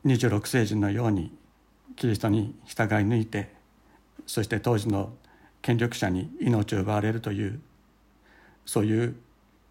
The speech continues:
道を歩いた人たちがいますけれども、彼らは自分の意志でそれを最終的に選び取っていきました。私などには到底決して一歩も近づくことができない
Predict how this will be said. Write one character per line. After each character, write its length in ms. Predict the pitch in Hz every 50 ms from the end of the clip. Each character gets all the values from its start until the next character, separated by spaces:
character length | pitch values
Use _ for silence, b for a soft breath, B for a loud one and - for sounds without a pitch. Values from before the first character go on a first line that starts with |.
| b b b b b b b b b b _ _ _ _ _ _ _ _ -
道 260 | - 110 104 - 135 117
を 80 | 113
歩 80 | 113 117
い 60 | 110
た 100 | - 104
人 180 | 101 - 107 98
た 120 | 95 92
ち 120 | - -
が 200 | 107 98 101 - - - _ _ - -
い 40 |
ま 100 | 104 92
す 100 | 90 -
け 100 | - -
れ 60 | 92 90
ど 60 | 87
も、 120 | 82 82 82
彼 200 | - 120 110 95
ら 80 | 92
は 60 | 90
自 120 | 87 92 98
分 160 | 101 107 101
の 80 | 107 113
意 40 |
志 140 | 113 - -
で 220 | - 110 92 90 - 185
そ 180 | - - 92
れ 80 | 92 95
を 80 | 95 101
最 260 | - 113 107 104 120
終 220 | 120 - - 110
的 200 | 110 - 117 -
に 220 | 135 135 135 135 - -
選 120 | - 92 98
び 80 | 104
取 160 | - - 113
っ 20 | 117
て 100 | - 104
い 60 | 98
き 100 | - 113
ま 100 | 110 117
し 60 | -
た。 100 | - - - - _ _ _ _ _ b b b b b b b b b b b b b b _ _ _ _ _ _ _ _ _ - - - - _ _ _ _ - - - _ _ _ - _ _ _ _ _ _ _ _ _ b b b b b b b b b b b b b b -
私 280 | 127 120 135 - -
な 140 | - 143 143
ど 100 | 123 127
に 120 | 123 110
は 240 | 95 95 87 82 - - _ _ _ _ -
到 160 | - 139 135
底 380 | 131 135 139 131 127 123 - - - - _ _ _ _ _ _ -
決 180 | - - 117 -
し 20 |
て 380 | - - 143 131 135 - - - - _ _ -
一 80 | - 127
歩 180 | - - 135
も 120 | 131 139 135
近 200 | 135 - - 143
づ 60 | 135
く 80 | 131 -
こ 140 | - -
と 100 | 117 -
が 100 | 110 107
で 100 | 98 98
き 120 | 101 - 123
な 140 | 131 123 107
い 140 | 65 62